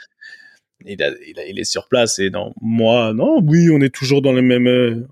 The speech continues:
environnement, on est toujours au Qatar, voilà, on est toujours au Qatar. Et, euh, ouais,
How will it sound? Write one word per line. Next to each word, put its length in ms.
environnement, 600
on 80
est 140
toujours 340
au 100
Qatar, 680
voilà, 300
on 120
est 120
toujours 320
au 100
Qatar. 520
Et, 240
euh, 320
ouais, 220